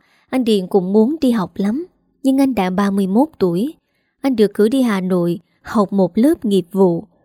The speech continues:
cô Hải cũng đi theo. Họ được bố trí một căn phòng tập thể khoảng ba mét vuông. Sau khi học xong, ông được bố trí làm tại sở nhà đất. Lương ông Điền thì chỉ ba cọc ba đồng,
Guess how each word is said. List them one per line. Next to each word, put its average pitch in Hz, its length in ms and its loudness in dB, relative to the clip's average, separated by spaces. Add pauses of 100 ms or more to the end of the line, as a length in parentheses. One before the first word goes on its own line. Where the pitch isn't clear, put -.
(160)
cô 247 120 2
Hải 202 320 -2
cũng 185 220 -4
đi 190 140 -4
theo. 196 280 -4 (640)
Họ 214 140 -2
được 196 180 0
bố 233 200 2
trí 285 440 -2
một 208 240 0
căn 254 160 -2
phòng 180 280 -4
tập 185 240 -8
thể 190 360 -4 (360)
khoảng 202 400 -2
ba 196 160 0
mét 226 200 0 (100)
vuông. 202 220 0 (720)
Sau 208 220 0
khi 208 140 0
học 180 220 -2
xong, 208 240 -2 (400)
ông 240 160 0
được 196 240 2
bố 226 260 4
trí 254 340 0 (300)
làm 196 240 0
tại 175 200 0
sở 175 260 0
nhà 196 280 -2
đất. 240 220 0 (760)
Lương 262 200 2
ông 262 160 2
Điền 196 280 2
thì 202 140 -2
chỉ 202 200 -2
ba 240 220 -2
cọc 185 280 -6
ba 226 180 -2
đồng, 180 280 -6